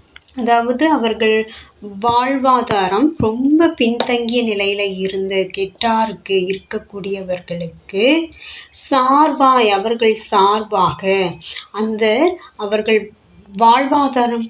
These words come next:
குன்றிய நிலையில் இருக்கக்கூடியவர்களுக்கு அவர்கள் மீண்டும் எடுப்பதுவும் அப்படிங்கிறது, மீண்டும் அவர்கள் வளம் மிக்கவர்களாக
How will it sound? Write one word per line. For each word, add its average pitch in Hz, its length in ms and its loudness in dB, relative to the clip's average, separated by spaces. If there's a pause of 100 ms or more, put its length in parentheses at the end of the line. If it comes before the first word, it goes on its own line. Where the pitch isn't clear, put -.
குன்றிய 294 640 6
நிலையில் 226 420 0
இருக்கக்கூடியவர்களுக்கு 202 1600 -4 (300)
அவர்கள் 226 420 0
மீண்டும் 302 880 4 (1080)
எடுப்பதுவும் 226 1500 0
அப்படிங்கிறது, 214 960 0 (340)
மீண்டும் 349 580 4
அவர்கள் 214 420 0
வளம் 254 420 2
மிக்கவர்களாக 247 1400 0